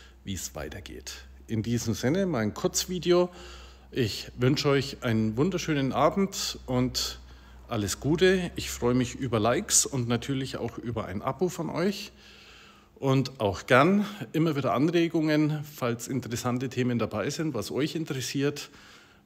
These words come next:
ähm, wo wir noch verfilmen können oder wo wir auch dementsprechend noch was zeigen können. Und dann kommt auch in den nächsten Tagen ein ganz spannendes Video über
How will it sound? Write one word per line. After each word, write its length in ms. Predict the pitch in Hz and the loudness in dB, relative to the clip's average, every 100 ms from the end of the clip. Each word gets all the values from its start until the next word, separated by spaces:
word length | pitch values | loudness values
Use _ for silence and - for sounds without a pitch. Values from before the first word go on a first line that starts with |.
| - | -6
ähm, 580 | 120 113 110 110 113 117 - - | -2 2 2 2 0 -4 -16 -10
wo 160 | 104 | -2
wir 120 | 113 110 | 0 2
noch 180 | 113 | -2
verfilmen 480 | - 110 113 110 101 | -2 -4 0 0 0
können 360 | 92 123 151 143 | 0 0 0 -2
oder 220 | 113 98 | -4 -4
wo 80 | 107 | -2
wir 220 | 110 - | -2 -2
auch 160 | 107 - | -8 -6
dementsprechend 760 | 107 110 - - 101 - 98 | -6 -4 -6 -8 -8 -8 -8
noch 120 | 101 | -8
was 180 | 101 - | -8 -10
zeigen 280 | - 85 92 | -10 -10 -12
können. 360 | - - 87 - - - - - _ | -14 -14 -16 -18 -20 -20 -20 -20 _
Und 140 | 104 104 | -2 2
dann 160 | 117 | 2
kommt 400 | 117 123 127 - | 4 2 2 0
auch 220 | 117 113 | 0 0
in 100 | 131 | 2
den 100 | 123 | 2
nächsten 360 | 120 123 - 120 | 2 0 -4 -4
Tagen 360 | 117 120 127 117 | 0 0 0 -2
ein 60 | |
ganz 220 | 110 113 | -2 -2
spannendes 680 | - - 120 160 156 151 - | -4 -2 -2 -2 -4 -4 -4
Video 480 | 156 147 165 151 - | -4 2 2 2 -2
über 460 | 147 127 110 95 | -2 2 2 0